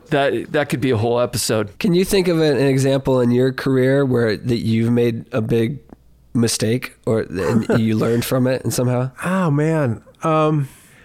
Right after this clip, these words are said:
Speaker 3: I mean, there's all kinds of little things that happen all along the way, but the themes about the stuff that I learned along the way is,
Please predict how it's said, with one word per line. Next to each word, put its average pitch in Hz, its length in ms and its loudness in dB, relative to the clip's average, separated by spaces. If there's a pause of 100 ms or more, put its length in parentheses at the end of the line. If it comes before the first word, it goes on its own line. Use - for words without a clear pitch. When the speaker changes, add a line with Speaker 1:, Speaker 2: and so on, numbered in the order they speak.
(120)
Speaker 3:
I 156 80 -2
mean, 170 120 2
there's 175 180 2
all 202 180 2
kinds 170 320 -2
of 123 100 0
little 127 300 0
things 117 320 -2
that 107 140 -2
happen 107 600 -2 (280)
all 123 280 0
along 113 340 0
the 104 40 0
way, 107 460 2
but 104 340 -2 (320)
the 175 140 0
themes 180 680 -2
about 110 380 0
the 110 80 -2
stuff - 400 -4
that 123 120 0
I 117 120 2
learned 117 280 2
along 113 300 0
the 107 60 -2
way 113 320 2
is, 104 460 0